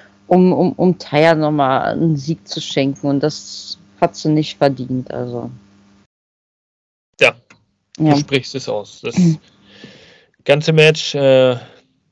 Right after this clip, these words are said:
Speaker 2: Bewegungen hier recht behäbig. Von Taya, Lady Frost eigentlich nur Mittel zum Zweck, um sie ein bisschen zu pushen und den Rücken zu stärken für Sonntag. Okay,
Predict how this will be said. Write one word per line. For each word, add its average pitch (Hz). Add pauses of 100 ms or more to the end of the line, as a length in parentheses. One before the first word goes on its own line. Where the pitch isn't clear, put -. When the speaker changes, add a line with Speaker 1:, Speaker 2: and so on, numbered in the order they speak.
(140)
Speaker 2:
Bewegungen 131
hier 131 (100)
recht 131
behäbig. 127 (880)
Von 123
Taya, 135
Lady 131
Frost 131
eigentlich 131
nur 135
Mittel 127
zum 123
Zweck, -
um 123
sie 123
ein 120
bisschen 120
zu -
pushen 135
und 123
den 120
Rücken 139
zu 143
stärken 135
für 120
Sonntag. 135 (1600)
Okay, 175